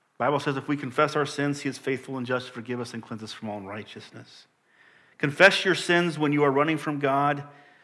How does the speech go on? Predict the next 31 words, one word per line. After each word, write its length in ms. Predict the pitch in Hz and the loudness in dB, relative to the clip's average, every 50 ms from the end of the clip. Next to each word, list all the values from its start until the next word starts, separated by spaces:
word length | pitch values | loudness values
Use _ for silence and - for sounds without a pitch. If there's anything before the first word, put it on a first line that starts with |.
| _ _ _ - | _ _ _ -2
Confess 520 | - 175 156 143 - 185 190 - - - | -2 0 2 8 10 10 10 10 6 4
your 120 | 180 160 | 2 2
sins 420 | 151 - - - 175 175 175 156 139 | 2 0 2 2 4 4 4 2 0
before 560 | 147 135 135 - - - 170 180 208 226 202 | -2 -2 -2 -4 -2 2 6 8 10 10 10
you 200 | 151 143 135 127 | 8 6 2 2
are 80 | 127 120 | 2 2
running 280 | 127 123 120 120 113 | 0 -2 -2 -4 -6
from 180 | - - 123 107 | -8 -10 -12 -10
God. 400 | 107 113 - - - - - - - _ _ _ _ _ _ _ _ _ _ _ _ _ _ _ _ _ _ | -8 -8 -8 -8 -10 -14 -18 -20 -20 _ _ _ _ _ _ _ _ _ _ _ _ _ _ _ _ _ _
So 140 | - 165 | -2 -2
if 120 | 160 - 151 | -2 0 4
you're 520 | 170 190 196 202 190 180 - - - - - - _ | 6 8 10 10 8 8 4 -4 -12 -16 -20 -14 _
not 380 | - 147 156 156 180 175 - 160 | 0 6 10 10 10 10 10 6
running 220 | 151 143 143 135 | 6 4 4 4
from 180 | 135 - 135 127 | 2 -2 -4 0
God 220 | 131 127 127 127 | 2 4 4 4
right 200 | 127 127 127 127 | 4 2 0 0
now, 220 | 123 127 123 123 127 | 0 0 0 0 0
but 180 | 131 147 139 | 0 -2 0
you're 160 | 151 170 175 170 | 2 4 4 4
not 400 | 160 160 160 175 180 - 147 143 | 6 8 8 8 8 6 2 0
being 200 | 170 165 160 160 | 0 2 2 2
obedient 480 | 147 139 156 208 240 233 202 - - | 2 2 0 0 2 0 0 -2 -2
to 80 | - 123 | -4 -2
God, 420 | 117 127 113 104 98 92 - - - _ _ _ _ _ _ _ _ _ _ _ _ | 0 -2 -2 -2 -4 -8 -14 -16 -20 _ _ _ _ _ _ _ _ _ _ _ _
you 140 | 120 120 120 | -8 -6 -2
need 140 | 127 135 131 | 0 0 -2
to 80 | 127 | -2
confess 760 | 127 - 120 107 - - - 135 131 120 123 - - - - - _ _ _ _ _ _ | -4 -6 -6 -8 -6 -4 0 0 0 0 -2 -8 -12 -14 -16 -18 _ _ _ _ _ _
your 140 | - 123 113 | -8 -6 -6
disobedience. 1040 | 110 120 107 - 110 107 107 120 127 123 107 92 92 90 87 - - - - - | -6 -6 -8 -8 -10 -10 -8 -6 -8 -8 -8 -12 -14 -18 -20 -20 -18 -18 -18 -18